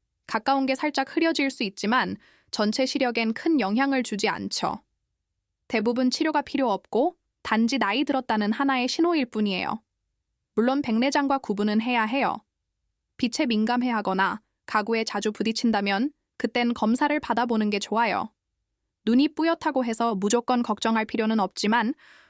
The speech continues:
보호자의 관찰력이 점점 더 중요해지는 시점이에요. 눈빛이 전보다 무디거나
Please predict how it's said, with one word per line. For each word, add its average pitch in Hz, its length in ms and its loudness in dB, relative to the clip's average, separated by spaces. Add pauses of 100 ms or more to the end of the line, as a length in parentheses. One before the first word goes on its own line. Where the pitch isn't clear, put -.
(120)
보호자의 277 520 2
관찰력이 214 640 0
점점 208 380 0
더 208 100 0
중요해지는 214 720 0
시점이에요. 208 720 -2 (560)
눈빛이 240 500 2
전보다 214 420 2
무디거나 196 640 0